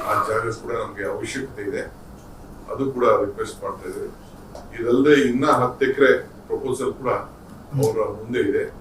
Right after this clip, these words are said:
ಅದು ಕೂಡ ಸಹಾನುಭೂತಿಯಿಂದ ಒಟ್ಟು ಅಲ್ಲಿ ಇ ಜಿ ಪುರ ಬೆಳ್ಳಂದೂರು, ಆ ಸುತ್ತಮುತ್ತಲು ಏನು ಆ ರೋಡ್ ಇದೆ, ಪಿಂಪ್ರಿ ಸರ್ಕಲ್ ಇಂದ ಪ್ರಾರಂಭ ಆಗಿ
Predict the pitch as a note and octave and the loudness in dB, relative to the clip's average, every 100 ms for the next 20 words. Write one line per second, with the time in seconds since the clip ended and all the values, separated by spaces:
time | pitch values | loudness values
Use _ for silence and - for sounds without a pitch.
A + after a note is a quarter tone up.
0 | - - - - A2 B2+ D3 - C3 B2 | -20 -20 -20 -16 -6 2 2 4 0 0
1 | A2+ C3 B2+ A2+ G#2+ G#2 G2+ B2 - - | 0 -2 -2 -6 -12 -10 -10 -10 -14 -16
2 | - - - - A2 A2 - C#3 C#3+ - | -18 -18 -18 -8 -6 -6 -2 -2 -2 -6
3 | - G#2+ A#2+ B2+ B2+ - - - A2+ A2+ | -10 -2 0 0 -2 -12 -18 -18 -14 -6
4 | B2 A2+ A#2 A2+ A#2 - - - - - | -4 -2 2 2 2 -6 -14 -20 -20 -20
5 | - G2 G#2+ A#2 A#2 A2 G#2 G#2+ G#2+ G2+ | -16 -4 -2 -2 -4 -8 -8 -8 -10 -14
6 | - G2+ - G2+ G2 A#2+ A#2+ - G2+ G2+ | -10 -8 -8 -14 -14 -10 -10 -4 -2 0
7 | G2+ G2 F#2 - - - G#2 - B2 - | -2 -8 -14 -12 -2 -2 0 0 -2 0
8 | D3 - - - - - A#2 A#2 B2+ B2 | -4 -4 -10 -20 -20 -14 -10 -6 -2 -2
9 | A#2+ - A#2 A#2+ A2+ A#2+ - A2 - - | -2 -4 -2 -2 -2 -4 0 0 0 -2
10 | A2+ - B2 | -4 -4 -8